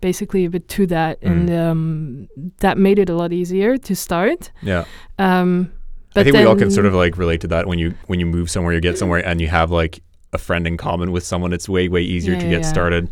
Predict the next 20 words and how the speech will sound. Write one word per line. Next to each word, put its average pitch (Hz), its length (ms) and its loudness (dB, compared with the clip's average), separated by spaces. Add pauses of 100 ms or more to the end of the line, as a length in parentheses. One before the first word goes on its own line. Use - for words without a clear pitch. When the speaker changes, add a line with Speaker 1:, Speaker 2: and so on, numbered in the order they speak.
(140)
Speaker 1:
Yeah. 185 220 0 (200)
Speaker 2:
I, - 120 0
I 113 80 6
don't 123 80 4
know, 123 80 4
how 127 140 4
was 131 100 4
that 123 80 4
w-, 120 200 0
for - 140 -2
you, 107 360 0
for 107 120 -8
you, 104 80 2
Alex, 87 280 0
when 90 100 -2
you 90 180 -2
went 90 260 -4
to, 82 320 -4
uh, 80 100 -6
Slovenia? 85 520 -4